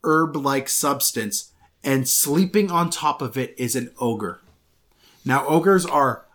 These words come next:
a little bit much for a party of level one adventurers to take, but this guy's tired. He's there, and he doesn't want to go, like, separate with any part of what he has deemed his nest and his territory.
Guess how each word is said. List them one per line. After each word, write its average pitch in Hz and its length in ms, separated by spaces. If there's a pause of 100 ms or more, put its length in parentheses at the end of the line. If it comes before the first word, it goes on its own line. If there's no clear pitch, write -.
(120)
a 127 100
little 160 460
bit 208 220
much 175 340
for 127 280
a 120 120
party 143 360
of 135 140
level 143 280
one 143 180
adventurers 139 520
to 131 100
take, 151 420 (280)
but 123 200
this 180 180
guy's 175 520 (200)
tired. 123 520 (640)
He's 156 200
there, 143 400 (100)
and 123 160
he 165 140
doesn't 208 280
want 175 200
to 160 40
go, 156 260
like, 143 540 (140)
separate 135 720
with 170 320
any 233 280
part 214 400 (360)
of 131 140
what 135 160
he 170 180
has 160 140
deemed 135 380
his 127 260
nest 127 320
and 110 100
his 117 140
territory. 101 560